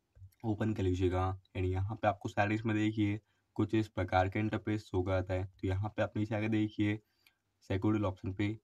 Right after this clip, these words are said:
and यहाँ पे आपको देखिए पासवर्ड and बायोमेट्रिक्स में फर्स्ट ऑप्शन दिया आता है स्क्रीन लॉक वाला, तो आप क्लिक कीजिएगा। तो यहाँ पे आपको देखिए कुछ ऑप्शन दिया आते हैं जैसे कि none, swipe pattern, pin and password। तो यहाँ से आप देखिए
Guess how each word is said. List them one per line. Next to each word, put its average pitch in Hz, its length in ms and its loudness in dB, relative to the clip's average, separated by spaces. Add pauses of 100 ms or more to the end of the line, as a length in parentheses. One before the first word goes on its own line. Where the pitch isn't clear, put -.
(140)
and 95 80 2
यहाँ 95 280 0
पे 104 100 -2
आपको 104 180 0
देखिए 107 480 2 (180)
पासवर्ड 104 560 0 (400)
and 104 140 -2
बायोमेट्रिक्स 98 540 2
में 107 180 0 (240)
फर्स्ट 104 220 -4
ऑप्शन 107 200 -2
दिया 101 180 2
आता 95 180 -4
है - 640 -8
स्क्रीन 104 260 -2
लॉक 104 220 0
वाला, 95 260 4 (340)
तो 107 60 -2
आप 104 120 -4
क्लिक 107 240 -2
कीजिएगा। 95 460 0 (140)
तो 98 60 0
यहाँ 98 220 0
पे - 100 -4
आपको 104 200 -2
देखिए 107 480 2 (220)
कुछ - 340 -4 (340)
ऑप्शन 98 300 0
दिया 95 200 2
आते 92 200 -2
हैं 95 160 0 (100)
जैसे 98 200 -2
कि 101 200 0 (400)
none, 98 320 2 (160)
swipe 98 300 -2 (140)
pattern, 95 440 0 (140)
pin 101 240 0 (440)
and 107 240 -2
password। 101 480 0
तो - 140 -4
यहाँ 95 240 0
से 110 120 -2
आप 107 100 0
देखिए 107 480 2